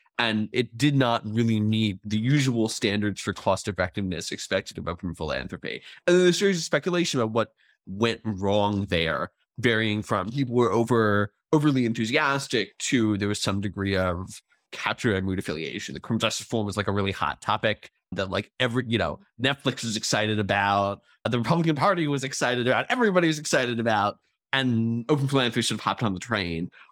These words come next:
A, I'm just sort of assuming that you're familiar with this, uh, with this, uh, discourse. Cool, it's just nodding.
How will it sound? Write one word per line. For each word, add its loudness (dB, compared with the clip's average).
A, 4
I'm 2
just 2
sort 0
of 2
assuming 4
that -2
you're -8
familiar 4
with 0
this, 0
uh, 2
with -2
this, 0
uh, 0
discourse. -2
Cool, 2
it's -6
just -4
nodding. -2